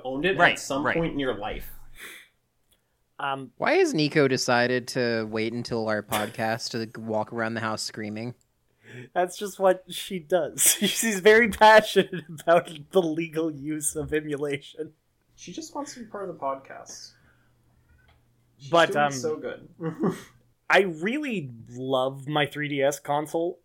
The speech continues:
Speaker 3: and it was, it, you know, it helped me through a lot of rough times,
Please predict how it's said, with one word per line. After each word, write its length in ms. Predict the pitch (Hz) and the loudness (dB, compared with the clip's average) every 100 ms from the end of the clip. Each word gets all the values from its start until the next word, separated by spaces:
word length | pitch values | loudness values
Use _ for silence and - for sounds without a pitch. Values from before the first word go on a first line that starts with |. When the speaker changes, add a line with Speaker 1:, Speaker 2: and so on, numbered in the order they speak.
| _ | _
Speaker 3:
and 340 | 135 127 123 123 | -10 -8 -10 -12
it 200 | 135 127 | -10 -10
was, 300 | 123 127 117 - | -10 -10 -12 -16
it, 140 | 131 - _ _ _ _ _ - | -18 -18 _ _ _ _ _ -12
you 80 | |
know, 200 | 120 117 - | -8 -8 -10
it 120 | 131 | -10
helped 320 | - 156 160 | -2 -2 -2
me 100 | 156 | -6
through 340 | 151 147 147 | -4 -4 0
a 40 | 143 | 2
lot 240 | 135 131 | 2 0
of 120 | 135 | -2
rough 240 | 120 123 - | -4 -6 -6
times, 560 | - 127 120 151 143 | -4 -2 -2 2 2